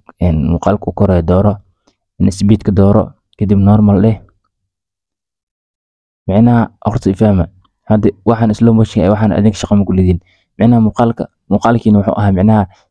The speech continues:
select dul saara, select dul saara waa, waa idin tusiyey. Halaha micnaha waxaa waa muuqaalka wa-, waxoogaa dhow soo ciyoon isku jaran, ah, micnaha slow motion ka saaraynaa. Zero point two aan saaraynaa. Kan asina waxaan saaraynaa zero point two kale.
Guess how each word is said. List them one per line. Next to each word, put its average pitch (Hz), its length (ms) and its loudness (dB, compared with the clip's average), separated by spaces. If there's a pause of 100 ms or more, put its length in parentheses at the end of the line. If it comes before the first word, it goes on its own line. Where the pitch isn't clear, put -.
select 117 320 0
dul 101 160 0
saara, 92 360 0
select 113 360 -2
dul 104 160 2
saara 98 240 0
waa, 92 160 2
waa 95 140 0
idin 92 160 -2
tusiyey. 87 320 -10 (420)
Halaha 113 220 2
micnaha 113 260 2
waxaa 107 220 0
waa 104 100 2
muuqaalka 104 400 -2 (640)
wa-, - 160 -4
waxoogaa 104 560 2
dhow 104 160 2
soo - 180 -2
ciyoon 95 220 0
isku - 180 -6
jaran, 98 380 -2
ah, - 180 -12
micnaha 85 240 -4
slow 92 220 -6
motion 90 180 -4
ka 90 80 -10
saaraynaa. 80 400 -10 (360)
Zero 101 260 2
point 92 260 0
two 101 160 -2
aan 92 140 -2
saaraynaa. 95 480 0 (1800)
Kan 98 140 0
asina 95 320 -2
waxaan 90 240 -2
saaraynaa 92 600 0 (160)
zero 98 400 0
point 92 340 0
two 101 200 -2
kale. 101 260 -2